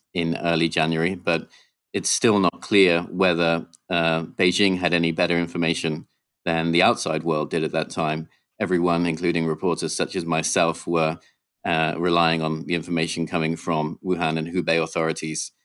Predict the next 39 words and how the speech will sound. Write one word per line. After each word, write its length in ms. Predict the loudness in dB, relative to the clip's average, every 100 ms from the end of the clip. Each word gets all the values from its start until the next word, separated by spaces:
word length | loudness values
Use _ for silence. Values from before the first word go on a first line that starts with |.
| _ -8
and 220 | -4 -2
the 60 | 2
World 220 | 2 2
Health 220 | 0 0
Organization 680 | -2 -2 -4 -2 -4 -4 -6
was 120 | -6 -4
also 280 | -4 -2
relying 360 | -2 0 -2 -2
on 80 | -6
that 160 | -6
information. 580 | -8 -8 -6 -6 -8 -16 _ _ _ _ -4
Um, 280 | -2 -2 -2
so 400 | 0 2 2 0 _ _ 2
basically, 440 | 2 2 -2 0
we 120 | 0
have 160 | 0 -2
a, 180 | -4 -8 _ _ _ -4
a, 240 | -2 -2 -4 -10
a 40 |
clear 380 | -6 2 4 4 -2 -4
cover-up 440 | -2 2 0 0
of 120 | -4
several 380 | -2 -2 0 -2
aspects, 480 | -2 -2 -4 -2 -6
important, 560 | -6 -2 -2 0 -4 -6 _ -4
um, 320 | -2 -2 -6 -16 _ _
aspects 460 | -6 0 0 0 -2
of, 180 | -4 -6 -4
uh, 160 | -2
the 140 | -2 -4
coronavirus, 840 | -4 -2 -2 0 0 -2 -6 -10 _ _ _ _ -2
uh, 200 | 0 2
leading 360 | 2 2 4
up 200 | 2 0
until, 600 | -2 -2 2 2 2 -2 _ -4
uh, 220 | 0 0
the 100 | 0
middle 260 | 0 2 0
of, 200 | -2